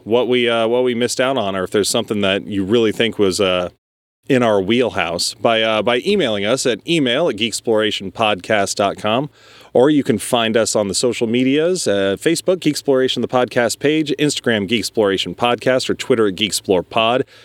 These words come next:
You could also call and talk to us at, uh, nine one six orc turd. That is nine one six O R C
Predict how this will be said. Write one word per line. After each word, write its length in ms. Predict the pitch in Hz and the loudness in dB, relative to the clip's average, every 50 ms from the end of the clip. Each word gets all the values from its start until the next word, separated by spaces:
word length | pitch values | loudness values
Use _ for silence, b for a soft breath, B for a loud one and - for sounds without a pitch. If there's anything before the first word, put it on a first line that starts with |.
| B B | B B
You 80 | - 113 | 0 2
could 100 | 127 135 | 4 4
also 240 | 156 160 - 165 135 | 4 2 0 0 -2
call 380 | - - - 180 208 202 147 | -2 -2 0 0 2 2 0
and 100 | 113 - | 0 -2
talk 340 | - - - 202 262 262 - | -6 -4 -2 0 0 0 -2
to 180 | - - 92 90 | -2 -2 0 0
us 340 | 90 101 143 - - - b b b b b b b b | 0 0 0 -2 -4 -6 b b b b b b b b
at, 180 | 113 117 117 113 | -2 0 0 2
uh, 180 | 120 120 120 113 | 2 0 0 0
nine 240 | 120 139 175 196 | 0 0 0 0
one 140 | 208 202 190 | 0 0 -2
six 380 | 180 - - 208 220 - - - - | -2 -2 -2 -2 -2 -4 -6 -6 -2
orc 260 | - 135 165 - - - | 0 0 0 -2 -4 -4
turd. 340 | - - 196 196 139 90 | -2 0 0 2 0 0
That 120 | 92 95 95 | -2 -2 -2
is 100 | 92 92 | -2 0
nine 220 | 104 113 117 117 | 0 0 2 2
one 160 | 120 120 117 | 2 0 0
six 340 | 113 - 165 175 175 - - - - _ | 0 0 -2 -2 -2 -4 -6 -8 -6 _
O 160 | 156 170 190 180 | 0 2 2 2
R 240 | - 156 165 170 | 2 2 0 0
C 460 | 151 - - 170 170 175 175 156 151 | 0 -2 -2 -2 -2 -2 -2 -4 -6